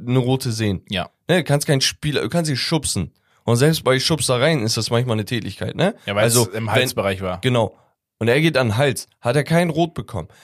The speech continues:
Speaker 1: Und jetzt wieder, Digga, er wird von dem Spieler, ne? Natürlich regst du dich darüber auf. Wird er,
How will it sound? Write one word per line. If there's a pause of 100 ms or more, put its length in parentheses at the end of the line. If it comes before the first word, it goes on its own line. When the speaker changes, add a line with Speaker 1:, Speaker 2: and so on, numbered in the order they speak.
(200)
Speaker 1:
Und
jetzt
wieder,
Digga,
er
wird
von
dem
Spieler,
ne?
Natürlich (300)
regst
du
dich
darüber
auf. (380)
Wird
er,